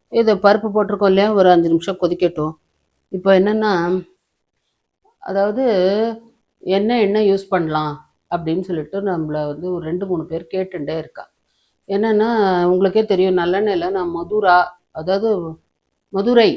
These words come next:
மதுரை அப்படின்னு சொல்லிட்டு ஒரு பிராண்டு யூஸ் பண்றேன், அது நன்னா இருக்கு.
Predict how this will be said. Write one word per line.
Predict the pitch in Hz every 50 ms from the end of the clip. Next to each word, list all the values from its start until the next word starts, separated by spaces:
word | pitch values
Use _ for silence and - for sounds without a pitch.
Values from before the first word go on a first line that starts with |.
| - - _ _ -
மதுரை | 165 175 180 208 202 208 208 202
அப்படின்னு | 175 147 147 160 160 160
சொல்லிட்டு | - 160 147 - - 196
ஒரு | 208 202 175 151
பிராண்டு | 147 151 151 151 156 156 165 170
யூஸ் | 160 143 147 - -
பண்றேன், | - 139 135 - 143 165 _ _ _ _ -
அது | 185 202 208 226
நன்னா | 220 185 156 156 160 165 170
இருக்கு. | 156 143 - - 156